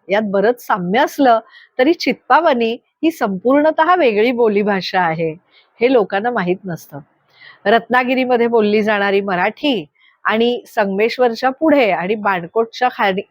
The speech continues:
खाडीकडे बोलली जाणारी बाणकोटी यामध्ये सुद्धा खूप फरक आहे.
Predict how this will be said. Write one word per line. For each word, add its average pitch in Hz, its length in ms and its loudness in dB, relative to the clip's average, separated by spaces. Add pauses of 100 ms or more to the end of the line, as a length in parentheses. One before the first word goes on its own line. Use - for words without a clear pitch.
खाडीकडे 226 560 0
बोलली 208 360 0
जाणारी 214 380 0
बाणकोटी 262 680 -2 (400)
यामध्ये 254 460 2
सुद्धा 214 400 -4 (100)
खूप 285 300 -6
फरक 185 300 0
आहे. 147 220 -8